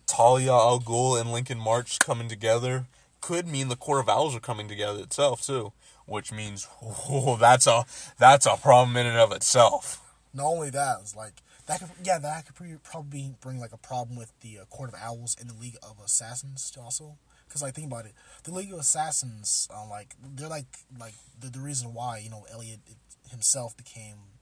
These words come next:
Speaker 2: uh, senator.
Speaker 1: Yeah.
Speaker 2: And, like, it would be cool, you know, it would also be cool, like, if, like,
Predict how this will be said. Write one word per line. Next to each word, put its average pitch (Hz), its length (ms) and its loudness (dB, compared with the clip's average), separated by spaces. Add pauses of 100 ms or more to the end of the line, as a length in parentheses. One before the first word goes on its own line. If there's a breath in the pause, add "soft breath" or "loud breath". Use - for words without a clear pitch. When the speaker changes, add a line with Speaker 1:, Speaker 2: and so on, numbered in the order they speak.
Speaker 2:
uh, - 160 -20
senator. - 500 -6 (1000)
Speaker 1:
Yeah. 113 160 -4 (760)
Speaker 2:
And, 113 140 -20
like, 107 320 -16 (1600 soft breath)
it - 40 -18
would 214 100 -14
be 196 80 -14
cool, 190 380 -10
you 165 80 -14
know, 175 140 -8
it 165 120 -14
would 170 140 -16
also 147 240 -4
be 135 120 -16
cool, - 280 -8
like, 117 260 -16 (160)
if, 113 140 -20
like, 82 160 -20